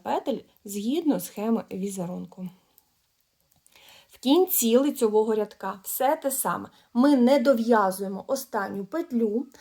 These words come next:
а з виворітної сторони ми, а, виконуємо закриття однієї петлі ось таким чином.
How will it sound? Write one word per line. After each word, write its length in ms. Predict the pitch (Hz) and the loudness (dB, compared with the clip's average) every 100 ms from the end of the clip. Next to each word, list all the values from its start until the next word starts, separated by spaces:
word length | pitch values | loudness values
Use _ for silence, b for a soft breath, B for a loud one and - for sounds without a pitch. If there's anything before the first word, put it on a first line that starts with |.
| B _ | B _
а 200 | 240 208 - | 4 4 2
з 120 | 202 | -2
виворітної 640 | 233 277 202 233 320 359 370 | 2 4 6 4 2 -4 -4
сторони 500 | - 359 359 349 - | -6 -4 -2 -4 -4
ми, 200 | 233 302 403 B B B B | 0 0 0 B B B B
а, 540 | - 208 214 214 214 | -4 0 2 2 2
виконуємо 580 | 208 233 233 247 277 254 | 2 2 2 4 4 4
закриття 420 | 226 220 233 233 | 2 0 -2 0
однієї 580 | 214 233 220 247 226 202 | 2 2 2 2 2 0
петлі 300 | 196 277 359 | -4 -6 -4
ось 320 | - 214 294 | -2 0 0
таким 380 | 294 180 - 214 | -2 -10 -6 -6
чином. 420 | - 180 190 202 | -6 -10 -12 -14